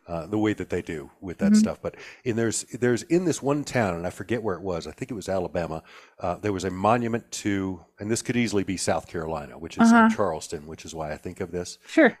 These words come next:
Speaker 1: Uh, because Charleston was a slave port.
Speaker 2: Well, it was. And can I tell you what happened, uh, this one time that I went to Charleston?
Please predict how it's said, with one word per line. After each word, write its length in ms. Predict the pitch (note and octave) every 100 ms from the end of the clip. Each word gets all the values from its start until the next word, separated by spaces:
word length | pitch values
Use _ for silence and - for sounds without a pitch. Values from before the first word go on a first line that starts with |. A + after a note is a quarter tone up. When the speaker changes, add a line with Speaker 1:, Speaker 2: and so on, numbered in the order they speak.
| _
Speaker 1:
Uh, 120 | F2
because 320 | F2 G2 A#2+
Charleston 480 | - - D#3 - A#2
was 100 | G2+
a 60 | F2
slave 320 | - A2+ F#2+
port. 260 | - - _ _ - - -
Speaker 2:
Well, 360 | E4 E4 D#4 C#4
it 160 | C4+
was. 380 | C#4 D#4+ B3 F3+
And 220 | C4 C4 - A#3
can 120 | D#4+
I 120 | E4 E4
tell 220 | E4 E4
you 120 | D#4+
what 160 | D4 C4
happened, 440 | C#4 C#4 D4+ D4 - _ -
uh, 240 | A#3+ A3 - -
this 400 | A#3 A3+ - -
one 260 | G#3+ B3 B3+
time 260 | B3+ A#3+
that 140 | A#3+ A3
I 60 |
went 200 | A3 A3
to 80 | G#3+
Charleston? 560 | G#3+ A3 G#3+ A#3 A#3